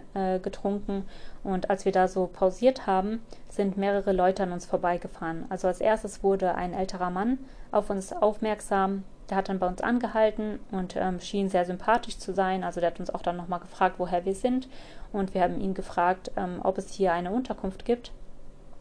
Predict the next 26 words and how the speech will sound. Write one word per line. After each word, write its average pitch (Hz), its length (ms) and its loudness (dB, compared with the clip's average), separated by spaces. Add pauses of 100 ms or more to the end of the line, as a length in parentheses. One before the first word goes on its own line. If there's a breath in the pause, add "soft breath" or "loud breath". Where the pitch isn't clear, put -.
(140)
Daraufhin 202 500 2
hat 196 140 0
er, 185 320 4
äh, 185 180 4
dann 185 160 -2
gemeint, 190 340 0 (340 loud breath)
ähm, 196 220 4
„Ja, 220 360 2 (340 loud breath)
einen 214 180 2
Moment“, 208 500 2 (180)
hat 208 120 0
dann 202 120 0
angefangen 208 360 -2
zu 208 100 -6
telefonieren 202 580 0
und 196 100 -6
hat 190 140 -2
uns 196 160 -2
so 190 200 4
Handzeichen 202 460 2
gegeben, 190 380 2
dass 180 180 -2
er 185 60 2
gleich 170 340 2
wiederkommt. 165 600 -2 (1040)
Ähm, 185 260 0